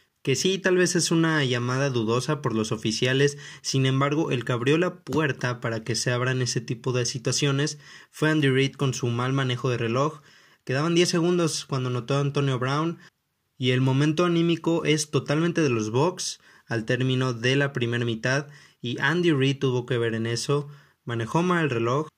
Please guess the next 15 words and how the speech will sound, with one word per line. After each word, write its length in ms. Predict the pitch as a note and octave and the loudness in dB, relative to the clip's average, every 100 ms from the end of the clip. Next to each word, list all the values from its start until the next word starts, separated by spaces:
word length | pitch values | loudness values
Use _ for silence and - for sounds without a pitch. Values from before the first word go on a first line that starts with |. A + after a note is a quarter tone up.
| - | 0
Y 240 | D#3+ F3 | 2 2
la 160 | D#3+ C3 | 2 2
otra 320 | C3 C3 B2 | 2 0 0
parte, 380 | C#3+ C#3 B2 A#2 | -2 -2 -2 0
todos 420 | C#3+ D3 C#3+ A#2+ | 2 4 2 2
vimos 540 | B2+ C3 C3+ C#3 - | 0 2 2 0 -2
la 200 | A#2 A2+ | -4 -2
presión 640 | - A2+ - C3+ D#3 E3+ E3 | -4 -2 0 0 0 -2 -4
que 100 | - | -2
le 100 | B2+ | -2
estaban 280 | A2+ B2+ C#3 | 0 0 0
ejerciendo 460 | C3 A#2+ B2+ A#2+ B2 | 0 -2 0 -2 -2
a 60 | |
Patrick 340 | C3 A#2+ B2+ B2+ | -2 -2 -2 -2
Mahomes. 520 | A2 C3 C3+ C#3+ | -4 -2 0 -2